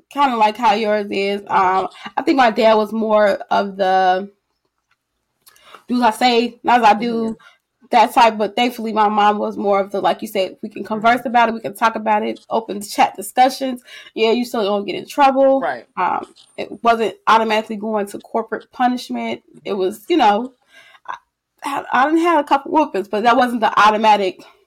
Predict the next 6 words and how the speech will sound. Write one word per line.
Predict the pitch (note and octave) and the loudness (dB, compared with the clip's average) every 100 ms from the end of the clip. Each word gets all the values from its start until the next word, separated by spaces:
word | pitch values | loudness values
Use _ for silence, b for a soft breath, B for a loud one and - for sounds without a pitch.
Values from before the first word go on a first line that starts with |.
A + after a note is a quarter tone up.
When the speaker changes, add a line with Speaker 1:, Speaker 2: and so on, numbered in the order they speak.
| b _ F#3+ | b _ -10
Speaker 2:
Right, | A3 F#3 C3+ | -6 -6 -6
it | E3+ | -8
was | F#3 D3+ - | -8 -8 -4
Speaker 1:
You | C4+ | -2
know, | A#3 G3 G3+ G3+ b b b _ | 2 2 0 -6 b b b _
yeah. | F#3+ - - | -8 -8 -10